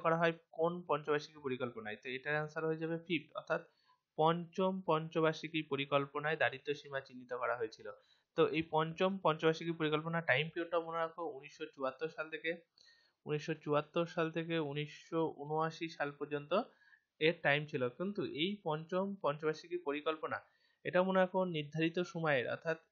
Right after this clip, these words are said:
এই পাঁচ বছরের আগেই, এক বছর আগেই, এক বছর আগেই শেষ হয়ে গেছিল। এটাও কিন্তু মনে রাখবে, একটা গুরুত্বপূর্ণ কোশ্চেন, যে কোন পঞ্চবার্ষিকী পরিকল্পনা নির্ধি-,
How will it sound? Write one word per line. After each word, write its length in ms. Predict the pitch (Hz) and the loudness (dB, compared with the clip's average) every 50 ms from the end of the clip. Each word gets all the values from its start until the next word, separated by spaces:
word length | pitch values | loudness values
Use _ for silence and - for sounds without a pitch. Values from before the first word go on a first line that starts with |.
| _ _ _ _ | _ _ _ _
এই 120 | - 151 160 165 - | -2 -2 -2 2 2
পাঁচ 140 | 139 143 147 147 | 2 2 2 2
বছরের 360 | 156 151 151 - 170 165 175 151 - 127 | -2 -2 -2 -2 0 0 2 2 4 2
আগেই, 220 | 143 147 160 151 131 - - 131 131 | 2 2 0 -2 -2 -2 -2 0 0
এক 80 | 143 151 156 156 160 | 0 -2 -4 2 2
বছর 280 | 165 160 - - 196 185 175 - 135 131 139 | 2 2 2 -2 -4 -4 -4 -4 -4 -4 -4
আগেই, 360 | 139 151 160 147 123 123 143 185 - _ _ _ _ _ _ _ _ _ - | -4 -4 -4 -2 -2 -2 -2 -6 -10 _ _ _ _ _ _ _ _ _ 0
এক 200 | 139 139 147 147 147 147 | 2 2 2 0 0 0
বছর 300 | 156 151 151 - - 170 160 - - 131 | 0 0 0 -2 -2 -2 -2 -2 -2 -6
আগেই 240 | 135 139 151 160 170 165 165 | -4 -2 -2 -2 -2 -2 -2
শেষ 140 | 151 139 127 - | -6 -6 -4 -4
হয়ে 140 | 131 127 123 | -6 -4 -4
গেছিল। 220 | 120 120 - 120 120 127 | -6 -8 -8 -8 -8 -8
এটাও 180 | 127 - 143 147 | -6 -6 -6 -6
কিন্তু 180 | 147 147 151 165 170 160 | -8 -10 -10 -14 -12 -12
মনে 120 | 131 123 120 | -8 -6 -6
রাখবে, 160 | 117 117 117 117 120 | -6 -6 -8 -10 -10
একটা 120 | 123 127 131 | -10 -10 -14
গুরুত্বপূর্ণ 380 | 127 127 127 127 127 127 127 131 127 127 | -14 -16 -16 -16 -20 -18 -14 -16 -14 -14
কোশ্চেন, 280 | 120 - - - - _ _ _ - - - _ _ | -14 -16 -16 -20 -20 _ _ _ -20 -20 -20 _ _
যে 80 | - 143 143 139 139 _ | 0 0 0 0 -2 _
কোন 180 | - 165 175 190 190 196 202 196 - | 0 0 0 0 0 -2 -4 0 2
পঞ্চবার্ষিকী 580 | 165 143 151 147 151 147 151 147 - 160 160 165 165 - | 2 2 2 2 2 0 0 0 -4 -6 -6 -6 -4 -4
পরিকল্পনা 460 | 143 143 139 151 143 143 156 151 151 151 147 | -4 -2 -2 -4 -2 -2 -2 -2 -2 -2 -2
নির্ধি-, 400 | 135 131 135 143 147 151 151 151 | -4 -12 _ -10 -10 -10 -10 -12